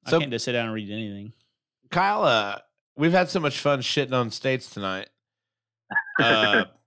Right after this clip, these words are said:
Speaker 1: so, is there a particular state that you would like Tyler or I to shit on real quick before we go?
Speaker 3: Utah.
Speaker 1: Can we shit on Utah?
Speaker 2: Yeah, probably, dude.
Speaker 3: Their,
Speaker 2: It's fucking
Speaker 3: their
Speaker 2: Utah.
Speaker 3: roads are fucking horrible.
Speaker 1: I
Speaker 3: Like,
Speaker 1: said, I've driven through Utah a little.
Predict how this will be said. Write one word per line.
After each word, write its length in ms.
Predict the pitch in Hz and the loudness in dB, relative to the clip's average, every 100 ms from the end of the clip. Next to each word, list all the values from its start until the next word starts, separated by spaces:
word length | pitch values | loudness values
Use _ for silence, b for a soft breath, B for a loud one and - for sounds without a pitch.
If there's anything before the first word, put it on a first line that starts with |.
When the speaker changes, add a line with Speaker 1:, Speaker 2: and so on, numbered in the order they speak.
| - | -12
Speaker 1:
so, 420 | - - 139 127 | -4 4 6 6
is 220 | 117 127 | 4 0
there 160 | 135 143 | 2 0
a 60 | 139 | 0
particular 560 | - - 147 143 131 | -4 -4 -2 0 0
state 400 | 117 - 139 135 | 0 -2 -2 -2
that 120 | 123 120 | -4 -4
you 100 | 135 | -4
would 120 | 139 | -2
like 240 | 101 95 | -6 -6
Tyler 400 | - 107 104 101 | -4 -2 -2 -2
or 40 | 101 | -2
I 140 | 123 | -4
to 100 | 120 | -6
shit 260 | - 107 92 | -8 -8 -10
on 280 | 85 82 _ _ - | -16 -20 _ _ -8
real 140 | 101 | -6
quick 260 | - 107 - | -2 -2 -4
before 280 | 113 - 104 | -8 -4 -4
we 100 | 104 | -2
go? 300 | 113 120 - _ _ _ _ _ _ _ - | -4 -4 -8 _ _ _ _ _ _ _ 0
Speaker 3:
Utah. 380 | - - - 87 - _ _ _ _ _ _ _ _ _ _ | 2 4 4 2 -2 _ _ _ _ _ _ _ _ _ _
Speaker 1:
Can 240 | - 113 113 | -4 -2 0
we 120 | 101 | -2
shit 380 | - - 135 139 | -2 0 2 2
on 360 | 127 127 139 | 2 2 2
Utah? 640 | 131 120 110 104 92 87 82 | 0 -2 0 0 0 -2 -10
Speaker 2:
Yeah, 220 | - 160 147 | -14 -14 -12
probably, 380 | 147 165 127 | -10 -10 -10
dude. 120 | 113 185 | -2 2
Speaker 3:
Their, 180 | 196 196 _ _ | 2 2 _ _
Speaker 2:
It's 140 | 127 | -20
fucking 320 | - 151 120 104 | -12 -10 -4 2
Speaker 3:
their 100 | 107 | 4
Speaker 2:
Utah. 100 | 104 | 6
Speaker 3:
roads 220 | 104 92 | 4 4
are 100 | 92 | 0
fucking 260 | 98 95 92 | 0 -2 -2
horrible. 480 | 87 90 87 85 87 | -2 0 0 0 -2
Speaker 1:
I 40 | |
Speaker 3:
Like, 120 | 92 90 | 0 0
Speaker 1:
said, 140 | 87 _ _ _ | 0 _ _ _
I've 220 | 104 123 | -2 -2
driven 360 | 120 139 127 120 | -2 -2 -2 -6
through 160 | 110 104 | -8 -8
Utah 420 | 98 101 98 92 | -6 -6 -6 -6
a 20 | |
little. 320 | 90 87 78 | -12 -16 -18